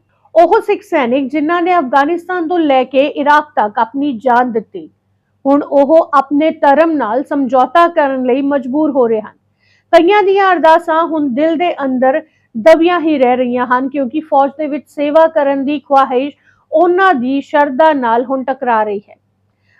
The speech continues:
ਆਜ਼ਾਦੀ ਦੇ ਦੇਸ਼ ਦੇ ਵਿੱਚ ਆਜ਼ਾਦੀ ਦਾ ਅਰਥ ਹੀ ਬਦਲ ਗਿਆ ਹੈ, ਜਿੱਥੇ ਇੱਕ ਪਾਸੇ freedom of religion ਦਾ ਝੰਡਾ ਲਹਿਰਾਇਆ ਜਾਂਦਾ ਹੈ, ਉੱਥੇ ਹੀ ਦੂਜੇ ਪਾਸੇ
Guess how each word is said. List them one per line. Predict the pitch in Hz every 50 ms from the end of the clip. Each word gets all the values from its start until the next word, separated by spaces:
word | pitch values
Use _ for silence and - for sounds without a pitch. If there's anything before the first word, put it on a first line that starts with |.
| _ _ _ - 320
ਆਜ਼ਾਦੀ | 330 277 349 339 359 370 392 415
ਦੇ | 381 440 427
ਦੇਸ਼ | 339 349 370 370 370 359
ਦੇ | 370 392 370
ਵਿੱਚ | 294 339 339 349 339 - -
ਆਜ਼ਾਦੀ | 330 320 277 320 311 311 262 330 339
ਦਾ | 262 330 330
ਅਰਥ | 330 - - 302 320 330 - - _ -
ਹੀ | 254 254 277
ਬਦਲ | 220 208 226 254 220 262 262 262
ਗਿਆ | 220 240 240 233 233
ਹੈ, | 233 240 247 269 277
ਜਿੱਥੇ | 233 208 202 277 302 - _ - 320 233 196 180 208
ਇੱਕ | 240 - -
ਪਾਸੇ | 247 - 294 285 285 285 - - 311 311 330 320 - _ _ _ _ _ _ _ _ -
freedom | 330 359 381 370 427 427 403 381 349 320
of | 330 330 - 294
religion | 285 269 285 311 302 262 294 339 320 302
ਦਾ | 262 277 277
ਝੰਡਾ | 277 277 - 311 277 269 240 240 233 247 247
ਲਹਿਰਾਇਆ | 262 269 269 262 294 277 277 277 277 277 294 302
ਜਾਂਦਾ | 262 262 240 226 208 214 208
ਹੈ, | 214 226 220 262 285
ਉੱਥੇ | - - 277 262 _ 285 285
ਹੀ | 277 294 302
ਦੂਜੇ | 233 226 262 240 202 302 302
ਪਾਸੇ | - - 269 262 269 - 294 294 311